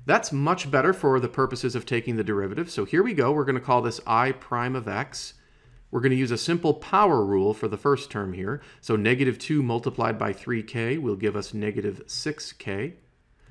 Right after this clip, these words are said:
And then it becomes x to the power of negative three because you have to subtract one from the power. Over here, you're gonna pull this negative two down, so you're gonna get a minus two K. You recopy the inside function,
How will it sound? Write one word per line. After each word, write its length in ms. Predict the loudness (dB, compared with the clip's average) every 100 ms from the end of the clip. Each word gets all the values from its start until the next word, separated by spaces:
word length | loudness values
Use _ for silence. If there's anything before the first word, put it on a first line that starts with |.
| -20 -10
And 140 | -4 -2
then 100 | -2
it 60 |
becomes 420 | -4 -4 -6 -6 -6
x 340 | -6 -6 -10
to 140 | -10 -8
the 80 |
power 380 | -6 -4 0 0
of 140 | -2 -4
negative 380 | -8 -8 -10
three 380 | -10 -4 0 2
because 260 | 0 -4 -4
you 60 |
have 100 | -6 -6
to 60 |
subtract 420 | -8 -6 -6 -6
one 240 | -10 -12 -12
from 180 | -12 -12
the 80 |
power. 360 | -10 -10 -10 -12 -18 _ _ -20 -20 -6 4
Over 180 | 8
here, 140 | 8 8
you're 160 | 8
gonna 140 | 6 6
pull 240 | 6 6
this 180 | 6 2
negative 380 | 2 2 2 0
two 240 | 0 0
down, 280 | 2 0 -2
so 120 | 0
you're 100 | 0
gonna 140 | 0 0
get 180 | 2
a 120 | 2 0
minus 640 | 2 2 2 -2 -4 -12
two 500 | -16 -8 -2 0 0
K. 640 | -6 -10 -6 -4 -4 -6 _ _ -20 -20 _ _ _ _
You 200 | -4 -2
recopy 800 | 2 2 0 0 2 2 2 0
the 200 | 0 0
inside 580 | 2 0 0 2 2 0
function, 680 | 0 0 0 -6 -6 -6